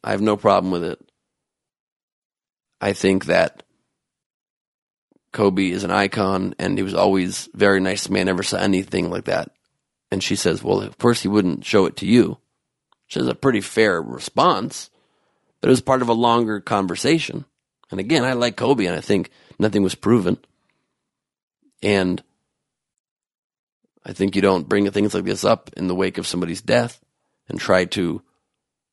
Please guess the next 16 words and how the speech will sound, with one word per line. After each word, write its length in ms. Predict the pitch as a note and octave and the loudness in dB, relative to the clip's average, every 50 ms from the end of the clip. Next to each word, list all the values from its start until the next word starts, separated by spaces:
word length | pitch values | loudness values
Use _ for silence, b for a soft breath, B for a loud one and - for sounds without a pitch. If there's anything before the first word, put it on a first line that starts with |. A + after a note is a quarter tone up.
| _ _ _ _ _ _ _ _ _ _ _ _ _ _ _ _ _ _ _ _ _ _ _ _ _ _ _ _ _ _ | _ _ _ _ _ _ _ _ _ _ _ _ _ _ _ _ _ _ _ _ _ _ _ _ _ _ _ _ _ _
castigate 640 | - A2 F#2+ G2+ - - - - - F#2 F#2+ E2+ - | -2 0 0 0 0 -4 -8 -6 -2 -2 -2 -2 -4
the 60 | F2 | -2
memory 420 | G2 G2 G2+ G#2 G2 F#2+ F#2 F2+ | 0 2 2 2 2 0 0 -2
of 140 | F2+ F2+ E2 | -2 -4 -4
a 140 | E2+ E2+ - - _ _ _ _ _ _ | -6 -6 -8 -10 _ _ _ _ _ _
hero 440 | - F#2+ G2+ G2+ A2 A2 G2 F#2 F2 | -8 -4 0 2 4 4 4 4 2
to 160 | E2 - - | 0 -4 -6
so 140 | F2 - G2 | -4 -2 0
many 200 | F#2+ F2+ E2 - | 0 0 -2 -2
people 480 | - G#2+ G#2+ G#2+ - - G2 A#2 - _ _ _ _ _ _ _ _ | 0 0 0 0 0 -2 -4 -4 -6 _ _ _ _ _ _ _ _
when 140 | - - - | -6 -2 0
there 80 | G2 - | 0 0
was 120 | G3+ G3 | 2 2
nothing 260 | A2 - - - A#2+ | 2 2 2 0 0
proven. 400 | G#2 C3 D#3 E3 B2 G2 G2 A2+ b b b b b b b b b b b _ _ - | 2 4 4 4 2 0 -2 -6 b b b b b b b b b b b _ _ -2
But 320 | A2 A2+ A2 G2 - _ | 0 0 0 0 -4 _